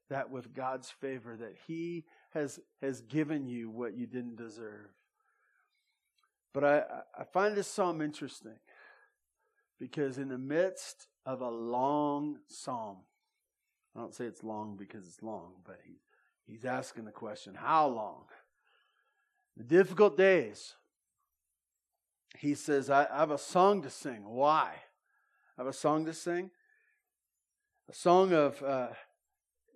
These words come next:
th-, this idea of my heart rejoicing and singing. Why? Because he has been bou-, he has dealt bountifully with me. He's been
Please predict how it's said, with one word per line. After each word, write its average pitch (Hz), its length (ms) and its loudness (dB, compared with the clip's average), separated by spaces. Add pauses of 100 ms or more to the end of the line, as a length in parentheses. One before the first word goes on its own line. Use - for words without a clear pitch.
(440)
th-, 139 160 -8
this 156 220 -2
idea 170 480 6
of 143 420 2
my 139 160 -4
heart 170 380 0
rejoicing 143 1040 2
and 123 120 -10
singing. 143 640 0
Why? 147 540 -2 (800)
Because 127 360 -10 (140)
he 147 300 -4
has 147 240 -8
been 123 300 -12 (120)
bou-, - 320 -10
he 143 140 -2
has 135 200 -4
dealt 127 360 -6 (160)
bountifully 120 560 -12
with 117 280 -20
me. 104 300 -20 (1040)
He's 151 160 -6
been 131 240 -12